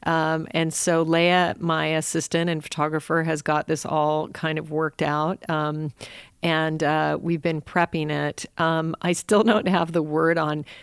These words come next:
how you can join the Facebook group, but the intention is that it would be a closed group, a safe place where, um, we could connect as a community and maybe share some deeper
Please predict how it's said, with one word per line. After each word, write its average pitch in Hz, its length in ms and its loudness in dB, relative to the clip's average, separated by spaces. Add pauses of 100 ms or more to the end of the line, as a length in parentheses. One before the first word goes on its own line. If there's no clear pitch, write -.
(100)
how 170 300 4
you 175 180 0
can 160 200 -4
join 151 320 0
the 190 100 0
Facebook 190 560 0
group, 185 320 0
but 160 200 -2
the 165 120 2
intention 185 500 0
is 165 260 0
that 160 120 2
it - 80 -4
would 160 160 0
be 156 300 0
a - 100 -2
closed 190 420 2
group, 156 400 0 (300)
a 170 80 0
safe 175 460 0
place 156 480 0
where, 156 480 0 (320)
um, 156 240 -2
we 165 120 0
could 160 200 -4
connect 170 340 -2
as 165 140 -2
a 156 40 0
community 160 640 0
and 151 140 -2
maybe 160 240 0
share 160 320 2
some 156 260 -2
deeper 156 640 0